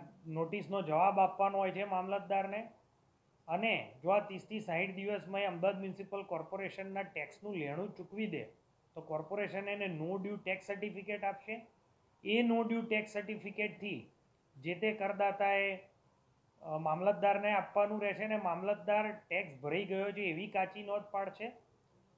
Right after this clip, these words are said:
પરંતુ જો સાઈઠ દિવસની અંદર કરદાતા tax નહીં ભરે અથવા તો જવાબ નહીં આપે મામલતદારને,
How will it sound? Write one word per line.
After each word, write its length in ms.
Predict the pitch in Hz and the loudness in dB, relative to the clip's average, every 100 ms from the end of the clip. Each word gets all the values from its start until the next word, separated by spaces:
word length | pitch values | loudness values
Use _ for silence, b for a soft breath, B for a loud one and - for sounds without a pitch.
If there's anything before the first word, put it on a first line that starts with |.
| _ | _
પરંતુ 420 | 214 254 247 269 | 6 6 6 2
જો 160 | 233 247 | 4 4
સાઈઠ 320 | 202 208 220 | 4 4 2
દિવસની 500 | 220 220 220 220 220 | 0 0 0 0 -2
અંદર 440 | 208 208 202 110 - _ _ _ _ _ _ - | -2 2 2 2 -6 _ _ _ _ _ _ 4
કરદાતા 680 | 202 214 226 196 139 - - _ _ _ _ | 6 10 8 8 4 -2 -8 _ _ _ _
tax 300 | 190 208 208 | -2 -2 -2
નહીં 300 | 175 196 240 | -2 2 4
ભરે 340 | 202 190 123 - - _ _ - | 4 4 2 -4 -16 _ _ -10
અથવા 240 | 143 185 | 0 2
તો 140 | 202 214 | 4 4
જવાબ 400 | 208 202 196 170 | 6 6 6 2
નહીં 360 | 165 233 233 | 0 4 6
આપે 420 | 226 220 190 123 - - | 6 4 2 0 -8 -6
મામલતદારને, 800 | 165 175 185 165 165 147 127 | -4 0 -2 2 0 0 -2